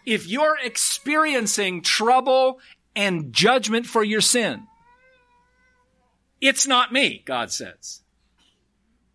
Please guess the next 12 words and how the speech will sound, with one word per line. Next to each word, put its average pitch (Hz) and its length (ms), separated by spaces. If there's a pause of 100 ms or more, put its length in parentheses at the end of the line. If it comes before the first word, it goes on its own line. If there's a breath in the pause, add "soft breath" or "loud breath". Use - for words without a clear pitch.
(480)
It's 226 240
you. 254 300 (1500 soft breath)
Here 339 300
in 220 200
verse 226 220
one 233 220
through 233 160
five, 233 300
we 262 180
see 294 320
God's 220 580
posture 208 760